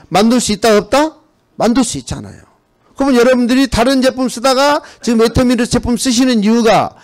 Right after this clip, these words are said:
그전보다 여러분이 애터미 쓰는 게 훨씬 좋기 때문에 애터미 오셨죠? 좋은데 싸기까지 해서? 맞아요? 근데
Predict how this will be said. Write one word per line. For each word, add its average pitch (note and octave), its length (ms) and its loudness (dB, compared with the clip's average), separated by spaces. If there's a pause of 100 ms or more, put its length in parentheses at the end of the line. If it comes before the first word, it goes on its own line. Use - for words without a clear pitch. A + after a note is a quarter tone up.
(160)
그전보다 B3 640 0
여러분이 A3+ 360 2
애터미 A3+ 280 0
쓰는 A#3 180 -4
게 A#3 60 0
훨씬 C#4 280 -2
좋기 A3+ 240 -2
때문에 G#3+ 260 2
애터미 A3+ 240 0
오셨죠? G#3+ 640 0 (500)
좋은데 A#3+ 360 4
싸기까지 B3+ 540 2
해서? C#4 400 2 (600)
맞아요? A3+ 520 2 (500)
근데 G3 800 2